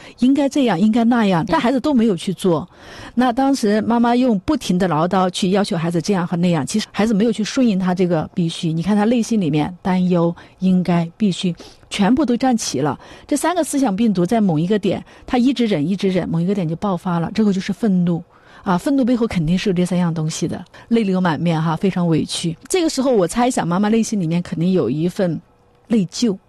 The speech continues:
Speaker 1: 因为刚刚开始的时候节目提到了她是跟爷爷奶奶一起生活的，估计这个事业很成功的妈妈，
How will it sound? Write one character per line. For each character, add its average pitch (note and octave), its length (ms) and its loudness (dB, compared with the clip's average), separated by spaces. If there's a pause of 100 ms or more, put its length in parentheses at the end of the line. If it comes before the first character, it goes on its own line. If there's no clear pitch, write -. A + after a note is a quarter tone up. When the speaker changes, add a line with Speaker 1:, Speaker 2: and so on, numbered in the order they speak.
(160)
Speaker 1:
因 A#3+ 100 2
为 C4+ 100 2
刚 C4+ 160 2
刚 B3+ 500 4
开 C#4 200 0
始 B3 100 -2
的 E3 80 0
时 E3 140 -2
候 F3+ 100 2
节 E3+ 140 -2
目 F3+ 140 0
提 - 160 -4
到 F#3+ 160 2
了 E3+ 100 2
她 F3 160 -4
是 F#3+ 100 -4
跟 F#3 160 2
爷 D#3+ 100 2
爷 F#3+ 100 2
奶 F3+ 120 -4
奶 D#3+ 80 -4
一 D#3+ 80 0
起 E3+ 140 -4
生 E3 240 -4
活 - 140 -8
的， - 240 -12
估 A3 100 0
计 A3 260 0 (220)
这 G3+ 160 -2
个 F3 240 2
事 - 160 -2
业 G#3 80 4
很 F3+ 160 0
成 E3 180 -4
功 F#3 140 -2
的 F3+ 80 0
妈 E3 160 0
妈， E3 260 -2